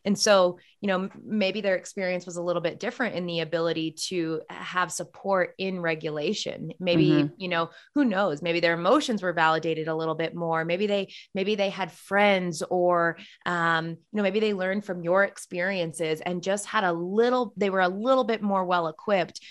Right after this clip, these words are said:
Speaker 1: to
Speaker 2: Mm-hmm.
Speaker 1: self-regulate when they became adults. And so turning towards unhealthy coping mechanisms wasn't necessary.
Speaker 2: Exactly. No, I think that
Speaker 1: Mm-hmm.
Speaker 2: that's it.
Speaker 1: Mm-hmm.
Speaker 2: Um, when did you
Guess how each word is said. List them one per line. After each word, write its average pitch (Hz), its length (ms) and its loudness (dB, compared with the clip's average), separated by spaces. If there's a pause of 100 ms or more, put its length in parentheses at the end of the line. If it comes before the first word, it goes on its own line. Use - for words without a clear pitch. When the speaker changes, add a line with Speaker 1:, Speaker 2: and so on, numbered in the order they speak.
(220)
Speaker 1:
to 160 200 2
Speaker 2:
Mm-hmm. 147 300 4
Speaker 1:
self-regulate 151 1000 0
when 175 260 -2
they 160 80 -2
became 151 320 -8
adults. 139 560 -4
And 170 140 -6
so 160 320 0 (200)
turning 180 360 -4
towards 165 640 0
unhealthy 156 400 -2
coping 160 380 -4
mechanisms 151 680 -8
wasn't 156 260 -8
necessary. - 1000 -12 (360)
Speaker 2:
Exactly. 170 480 0 (140)
No, 156 60 4
I 147 60 4
think 240 160 4
that 147 160 6
Speaker 1:
Mm-hmm. 175 80 -6 (260)
Speaker 2:
that's 135 200 2
it. 220 180 6
Speaker 1:
Mm-hmm. 196 520 -8 (160)
Speaker 2:
Um, 151 320 6
when 175 360 4
did 190 240 4
you 165 580 6